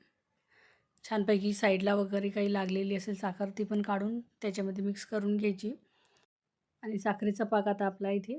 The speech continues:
तयार होत आलेला आहे, तुम्ही बघू शकताय. आता आपल्याला दोन ते तीन मिनिट याला छानपैकी उकळून घ्यायचं आहे परत. सहा ते सात मिनिट लागले मला. आणि पाक आता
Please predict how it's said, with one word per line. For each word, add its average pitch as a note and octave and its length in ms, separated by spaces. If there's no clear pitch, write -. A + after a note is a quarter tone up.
तयार G3 220
होत G3 220
आलेला F#3+ 240
आहे, F#3+ 80
तुम्ही G3+ 220
बघू F#3+ 220
शकताय. G3 400
आता G3+ 220
आपल्याला F#3+ 300
दोन G3 220
ते G#3 120
तीन G3+ 240
मिनिट G3 160
याला G3 240
छानपैकी G3 540
उकळून G#3 360
घ्यायचं F#3 300
आहे F3+ 180
परत. G3+ 240
सहा G3+ 300
ते G#3+ 80
सात G3+ 280
मिनिट G#3 220
लागले F#3 300
मला. F#3 240
आणि F#3+ 160
पाक F#3+ 220
आता G3 220